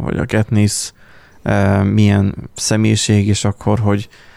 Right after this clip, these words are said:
úgy megy bele ő ebbe az egész, ö,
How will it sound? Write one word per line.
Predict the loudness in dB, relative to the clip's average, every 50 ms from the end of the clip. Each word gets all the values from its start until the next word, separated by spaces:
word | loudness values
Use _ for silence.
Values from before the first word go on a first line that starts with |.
| -20 -14 -6
úgy | -2 0 2 2 2 0 -2 -8 -8 -6
megy | -2 0 2 2 2 2 0 -2 -4 -4
bele | -2 -2 0 0 0 0 0 0 0 0
ő | 0 2 2 2 2
ebbe | 0 0 -2 0 0 2 2 2 2
az | 2 0 0 0 0 -2 -2
egész, | 0 2 2 2 2 2 0 -4 -8 -10 -14 -20 -20 -20 -20 -20 -20 -16 -8
ö, | -4